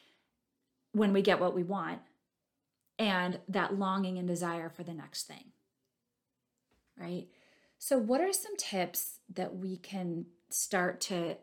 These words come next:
use, to think about, to start to change our relationship to things? The first is pay attention to your relationship with stuff. Just dig a little deeper here. A good first step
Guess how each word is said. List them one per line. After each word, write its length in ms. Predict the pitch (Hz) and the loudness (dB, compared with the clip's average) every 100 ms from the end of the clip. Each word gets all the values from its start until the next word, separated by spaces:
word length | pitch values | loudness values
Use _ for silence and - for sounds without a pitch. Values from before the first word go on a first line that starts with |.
| _ | _
use, 540 | - 190 196 170 170 170 | -8 2 4 4 2 -2
to 100 | 185 | -8
think 260 | - 180 | -10 -6
about, 460 | 175 170 151 156 156 | -6 -6 -6 -6 -8
to 80 | 196 | -12
start 300 | - 196 208 | -8 -4 -4
to 80 | 214 | -4
change 220 | - 190 | -6 -6
our 80 | 165 | -6
relationship 640 | 160 156 160 156 - 151 - | -8 -10 -10 -8 -10 -12 -10
to 100 | - | -10
things? 600 | - 170 147 135 - - _ _ _ _ _ _ _ _ _ _ _ _ _ _ _ _ | -10 -10 -10 -12 -16 -18 _ _ _ _ _ _ _ _ _ _ _ _ _ _ _ _
The 100 | 269 | 0
first 520 | 226 - 277 349 339 | 0 0 2 2 -2
is 560 | - 180 170 170 - - _ _ _ _ _ - | 0 0 2 0 -4 -6 _ _ _ _ _ -12
pay 260 | - 240 | -2 4
attention 520 | 277 277 220 202 202 190 | 4 2 -2 0 0 -2
to 140 | - | -2
your 140 | 185 | -2
relationship 720 | 180 180 165 165 170 - 165 | -2 -2 -2 -4 -4 -6 -6
with 200 | 180 175 | -10 -8
stuff. 500 | - - - - - _ _ _ | -8 -6 -8 -10 -20 _ _ _
Just 300 | - 254 - - _ _ _ _ _ _ _ _ _ | -8 -6 -6 -12 _ _ _ _ _ _ _ _ _
dig 140 | 247 247 | 0 2
a 20 | |
little 200 | 240 220 | 2 2
deeper 260 | 185 175 | 0 -2
here. 280 | 160 156 - _ _ _ _ _ _ _ _ _ _ _ - | -6 -10 -14 _ _ _ _ _ _ _ _ _ _ _ -8
A 80 | 214 | -2
good 220 | 226 285 | 6 6
first 300 | 302 330 302 | 6 -4 -2
step 340 | - 202 165 | -2 0 -2